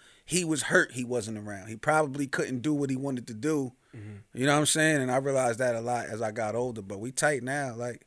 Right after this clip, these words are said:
Speaker 2: When you was younger, you didn't realize that, though.
Speaker 1: I mean, when, when I was younger, I, I didn't really think of it. Like, I didn't hold nothing against him. I didn't think, when he came around, it's lit. Like, you know what I'm saying? I-, I-, if not, it ain't like, damn,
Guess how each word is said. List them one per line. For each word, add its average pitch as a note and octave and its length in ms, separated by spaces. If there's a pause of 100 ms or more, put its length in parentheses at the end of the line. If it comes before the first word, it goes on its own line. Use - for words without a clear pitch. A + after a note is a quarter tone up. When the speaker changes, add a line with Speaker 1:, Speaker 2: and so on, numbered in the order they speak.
(160)
Speaker 2:
When B2+ 120
you A#2+ 80
was A#2 160
younger, C#3 200
you A2+ 120
didn't G#2+ 160
realize F#2+ 360
that, F#2 180
though. F2 140 (540)
Speaker 1:
I D3+ 80
mean, E3+ 240
when, C3+ 180
when C#3+ 100
I D3+ 60
was C#3 240
younger, F3+ 400 (380)
I, C3+ 80
I D#3 200
didn't F3+ 160
really F3 180
think G3+ 260
of D3+ 60
it. C3 60
Like, C3+ 120
I C#3+ 80
didn't E3 160
hold E3 260
nothing D#3 220
against E3+ 380
him. G#2 120 (260)
I A2 80
didn't D3+ 220
think, E3 200
when C3+ 100
he D3 60
came E3+ 280
around, F3 340
it's D#3 140
lit. A3 320 (120)
Like, A2 260
you A#2 80
know C#3+ 80
what D#3+ 60
I'm D#3 60
saying? E3+ 420
I-, C3+ 40
I-, B2 560
if A2 100
not, D3 300
it C#3 80
ain't C#3+ 160
like, A#2+ 240
damn, C3 500